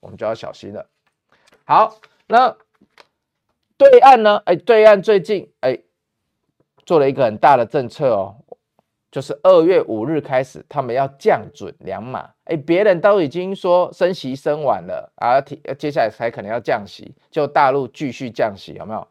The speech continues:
稳中有降，他现在要降准两码哦。那降准两码会释出多少钱？释出一兆人民币的钱。那你要讲什么？要讲的就是接下来人民币可能会继续贬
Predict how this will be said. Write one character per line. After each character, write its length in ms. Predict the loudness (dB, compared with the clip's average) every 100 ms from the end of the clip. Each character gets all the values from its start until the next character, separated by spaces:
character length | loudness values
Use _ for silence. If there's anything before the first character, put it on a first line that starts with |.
| -12
稳 280 | -10 -10
中 300 | -8 -6 -6
有 180 | -8 -12 -8
降， 180 | -6 -6 _ _ _ _ _
他 140 | -4
现 180 | -4 -2
在 80 | 0
要 100 | 0
降 300 | 0 -2 -2
准 240 | -8 -12 -6
两 200 | -6 -6
码 280 | -8 -8
哦。 240 | -10 -14 -14 _ _ _ _ _ _ _ _ _
那 100 | -2
降 220 | 4 4
准 140 | 4 0
两 120 | 0
码 140 | 2
会 80 | 2
释 260 | 2 -2 -4
出 160 | -2
多 220 | 0 0 4
少 160 | 2
钱？ 240 | 2 -4 -6
释 220 | -6 -4
出 160 | -6 -8
一 60 |
兆 280 | -4 2 2
人 140 | 2 -6
民 160 | -10
币 200 | -10 -10
的 80 | -10
钱。 280 | -14 -20 -20 _ _ _ _ _
那 100 | -4
你 100 | 0
要 160 | 0
讲 180 | 0 -2
什 120 | -2
么？ 180 | -8 -12 _ _ _
要 140 | -10
讲 180 | -8 -8
的 80 | -8
就 100 | -12
是 240 | -12 -14 _ _ _ _ _
接 180 | -4 -4
下 140 | -2
来 120 | -4 -4
人 100 | -8
民 140 | -12
币 200 | -10 -10
可 160 | -10 -16
能 100 | -14
会 100 | -14
继 180 | -12 -14
续 160 | -14
贬 260 | -12 -14